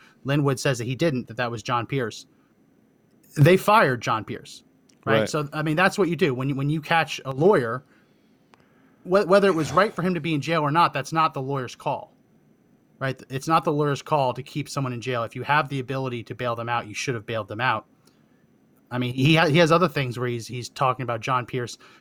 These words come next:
Speaker 1: not filing proper paperwork and not realizing until later that he was being extradited. Um, it's, it's, it's clear that John Pierce was fired, and, and most likely, as far as the family's concerned, fired with cause.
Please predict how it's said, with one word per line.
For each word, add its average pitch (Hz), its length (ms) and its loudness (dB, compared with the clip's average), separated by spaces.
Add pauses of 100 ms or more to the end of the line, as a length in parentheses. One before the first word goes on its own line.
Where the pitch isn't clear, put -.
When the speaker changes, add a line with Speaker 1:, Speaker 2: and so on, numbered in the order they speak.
(180)
Speaker 1:
not 135 260 2
filing 135 380 2
proper 127 320 0
paperwork 127 560 -6
and 117 100 -10
not 123 340 0
realizing 127 540 -2
until 120 460 -6 (180)
later 127 420 -4
that 110 120 -10
he 127 100 -8
was 120 140 -14
being 117 200 -10
extradited. 120 720 -6 (540)
Um, 104 480 -2 (300)
it's, 131 160 -6
it's, 147 260 -4
it's 143 220 -4
clear 208 260 6
that 151 80 6
John 143 280 4
Pierce 143 280 2
was - 160 -6
fired, 135 320 2
and, 123 140 -6
and 131 120 -6
most 156 260 0
likely, 151 320 0
as 120 180 -10 (120)
far 151 140 2
as 131 80 0
the 117 80 -16
family's 151 320 0
concerned, 120 340 -8
fired 123 360 0
with 113 160 -10
cause. 139 480 -2